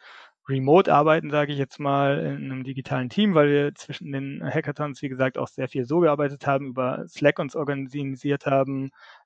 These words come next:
äh, in GitHub dann, äh, über Issues und so weiter uns dann organisiert haben.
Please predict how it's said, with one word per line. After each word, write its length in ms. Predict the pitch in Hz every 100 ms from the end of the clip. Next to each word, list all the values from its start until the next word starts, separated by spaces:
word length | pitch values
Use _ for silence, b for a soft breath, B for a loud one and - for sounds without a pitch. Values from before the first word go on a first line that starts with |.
| _
äh, 280 | 139 131 131
in 180 | 131 117
GitHub 380 | 160 165 151
dann, 360 | - 147 139 139
äh, 280 | 156 135 135
über 260 | 139 131 135
Issues 320 | - 143 -
und 120 | 139
so 80 | 143
weiter 260 | 135 135 135
uns 180 | 131
dann 180 | - 127
organisiert 480 | 127 127 123 143 -
haben. 240 | 135 131